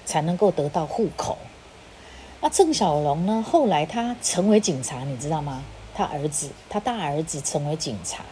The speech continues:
他没姓古龙的本姓叫姓熊嘛，没有，他姓母姓哈。而且你知道吗？他这个长子曾经还是马英九的贴身保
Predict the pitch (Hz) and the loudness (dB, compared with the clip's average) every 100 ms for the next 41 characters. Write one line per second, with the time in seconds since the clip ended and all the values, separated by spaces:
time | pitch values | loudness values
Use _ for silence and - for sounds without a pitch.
0 | - - - - - - - - 190 175 | -18 -20 -20 -18 -18 -18 -18 -2 4 8
1 | 175 175 - 254 202 165 - - 160 139 | 8 6 4 4 2 -2 -8 -2 0 2
2 | 143 151 165 156 - - - 156 135 143 | 0 0 2 2 -2 -10 0 0 2 0
3 | 208 165 202 156 147 - 262 196 - 165 | 0 2 0 0 -4 0 2 2 2 -2
4 | 131 131 143 135 - 151 151 170 - - | -4 -4 -6 -6 -10 -6 2 2 0 -10
5 | - 240 - 254 160 127 120 - 196 120 | -4 -2 0 2 2 -2 -2 0 0 -2
6 | - - - - - - - - - - | -6 -8 -8 -14 -14 -14 -14 -14 -14 -14
7 | - - - - - - - 262 330 359 | -16 -16 -16 -16 -16 -16 2 8 8 6
8 | 320 247 208 285 294 262 254 254 302 302 | 2 4 6 6 4 2 0 0 0 6
9 | 247 - 196 240 - 165 - 185 190 262 | 4 6 2 2 0 -2 2 2 4 2
10 | 240 185 196 202 151 143 180 214 185 139 | 4 2 2 2 2 2 4 6 6 4
11 | 147 143 - 185 - 190 190 | 2 -2 2 2 6 4 4